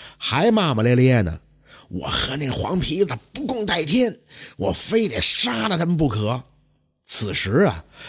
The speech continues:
这好三娘看到丈夫受苦，忍不住也就落下了眼泪。但是看到丈夫依然执迷不悟，也劝他：“夫君呀，为妻的说句不知长短的话，常言说得好，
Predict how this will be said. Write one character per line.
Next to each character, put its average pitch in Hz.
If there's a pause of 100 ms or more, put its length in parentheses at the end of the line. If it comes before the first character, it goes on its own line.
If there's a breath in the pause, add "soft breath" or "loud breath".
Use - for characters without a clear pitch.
(120)
这 123
好 107
三 180
娘 147
看 170
到 127
丈 131
夫 147
受 107
苦， 95 (220 loud breath)
忍 113
不 226
住 220
也 90
就 117
落 180
下 101
了 92
眼 87
泪。 143 (440 loud breath)
但 135
是 127
看 143
到 156
丈 156
夫 208
依 190
然 190
执 160
迷 214
不 147
悟， 202 (220 loud breath)
也 95
劝 156
他 - (580 soft breath)
：“夫 -
君 107
呀， 80 (460 soft breath)
为 120
妻 127
的 90 (200 loud breath)
说 -
句 131
不 131
知 127
长 123
短 98
的 87
话， 87 (280)
常 107
言 120
说 127
得 104
好， 85